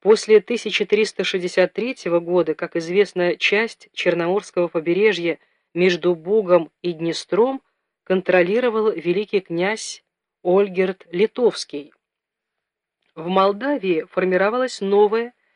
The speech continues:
независимое от Валахии, румынское государство. Им управляла череда местных вождей, кроме периода тысяча триста семьдесят второго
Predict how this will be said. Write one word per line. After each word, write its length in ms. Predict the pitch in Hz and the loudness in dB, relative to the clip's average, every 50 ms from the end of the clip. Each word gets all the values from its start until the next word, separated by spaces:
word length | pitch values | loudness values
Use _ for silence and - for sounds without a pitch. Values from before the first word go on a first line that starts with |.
| _ _ - | _ _ -4
независимое 1000 | 175 185 202 190 180 185 180 170 180 180 175 - - 208 220 226 233 233 240 226 - | -2 0 0 0 2 0 0 0 -2 -4 -4 -6 -6 -4 -2 -2 -2 -4 -6 -6 -4
от 240 | 175 180 175 - | -2 -2 -2 -2
Валахии, 720 | 160 170 170 165 175 208 233 240 - _ - 156 147 143 - _ _ _ _ _ _ _ - | -4 -2 -2 0 -2 -2 -4 -6 -8 _ -8 -6 -6 -8 -12 _ _ _ _ _ _ _ -2
румынское 600 | 170 196 226 226 220 214 202 185 - - 214 208 | 2 2 4 4 4 0 0 -2 -2 0 0 0
государство. 840 | 196 208 - - 262 226 208 185 170 160 - - - 160 170 180 _ _ _ _ _ _ _ _ _ _ _ - | 0 -2 -6 -6 -6 -2 0 0 -2 -2 -6 -10 -10 -10 -10 -10 _ _ _ _ _ _ _ _ _ _ _ -4
Им 180 | 175 175 190 | 0 0 2
управляла 560 | 214 226 - 240 247 226 226 233 240 247 262 254 | 2 2 2 2 2 2 2 2 0 0 -2 -2
череда 600 | - - 226 208 214 190 196 202 214 233 240 226 | -4 -4 -2 -2 -2 0 0 -2 -2 -2 -6 -6
местных 560 | 190 185 180 180 196 202 - - 226 214 - | -2 0 2 2 2 0 -2 -4 -12 -10 -8
вождей, 640 | 208 226 247 233 202 175 151 165 175 170 170 175 - _ _ _ _ _ _ _ _ | -6 -6 -6 -6 -8 -6 -2 0 0 0 -2 -4 -10 _ _ _ _ _ _ _ _
кроме 320 | _ - 180 190 190 190 180 | _ 0 2 2 2 2 0
периода 640 | - - 190 190 190 185 180 180 180 180 180 160 - _ | 0 0 2 2 4 2 2 2 2 2 0 0 -2 _
тысяча 400 | - 190 180 - 175 - - 170 | -4 -4 -4 -6 -8 -10 -8 -4
триста 340 | - 180 180 175 - - 165 | -2 -2 -2 -2 -4 -6 -10
семьдесят 480 | - - 180 175 170 160 - - 156 | -6 -4 -2 -2 -4 -4 -6 -10 -10
второго 560 | - - - 165 165 185 226 226 190 160 143 | -10 -8 -6 -2 2 2 2 2 2 0 -4